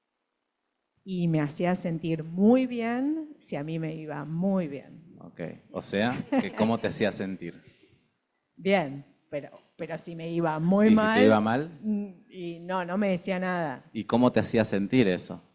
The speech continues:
Speaker 1: Y tácitamente, sí, como menos, digamos.
Speaker 2: Menos. Ok.
Speaker 1: Sí.
Speaker 2: Y, y desde ese menos, ¿qué, qué emoción experimentabas? Hay una emoción ahí.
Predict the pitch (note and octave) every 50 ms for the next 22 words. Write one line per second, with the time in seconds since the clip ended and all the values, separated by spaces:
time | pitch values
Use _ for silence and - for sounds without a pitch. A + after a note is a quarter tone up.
0 | _ - F3+ F3 E3 D#3 C#3 C#3+ C3+ C3 D3 C#3 - - E3 D#3 E3+ - - G3
1 | F3+ F3+ E3 D#3 D3+ D#3+ D#3+ F3+ F#3 F#3 G#3+ A3 A3 G#3+ G3+ F#3 F3 D#3+ D3 C#3
2 | C#3 - - - - _ _ - - - E3+ E3+ E3 D#3 C#3 C3+ - C3 C3 C3
3 | B2 C#3 D#3+ E3+ E3 D#3 D3 D#3+ D#3+ D#3+ - - - - - - - - G2+ -
4 | - - D#2+ D#2+ - - - - - _ _ _ _ _ _ _ _ - - -
5 | D3 D3 F2 E2 - - _ _ _ _ _ _ _ - G2+ G#2 G2 F#2 - -
6 | - - - _ _ _ _ _ _ _ _ _ _ _ _ - G#2 G#2 G2 G#2
7 | G2+ G2 F#2 G2+ A#2 A#2+ A2+ - B2 A2+ A#2 B2+ C#3 D#3 F3 F3+ E3+ - - -
8 | B2 A#2 A2 - C3 C3+ C#3 C#3 C#3 C3+ - - C3 C#3 C#3 B2 - - A#2 G#2
9 | G#2 G2+ G2 F#2+ F#2+ F2 - F#2 E2+ D#2+ D#2+ D#2 - F#2+ G2+ A2+ A2 G2+ F#2+ F2
10 | E2+ - - - C3 C3 B2 F#2+ E2+ E2 D#2+ D2 -